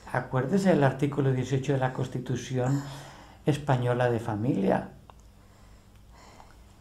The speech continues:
"Los padres velarán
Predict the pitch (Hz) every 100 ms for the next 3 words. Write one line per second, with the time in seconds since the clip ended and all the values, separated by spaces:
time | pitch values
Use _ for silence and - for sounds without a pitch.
0 | - - - - - - - 151 139 -
1 | - 156 175 180 175 165 147 135 127 123
2 | 143 170 170 165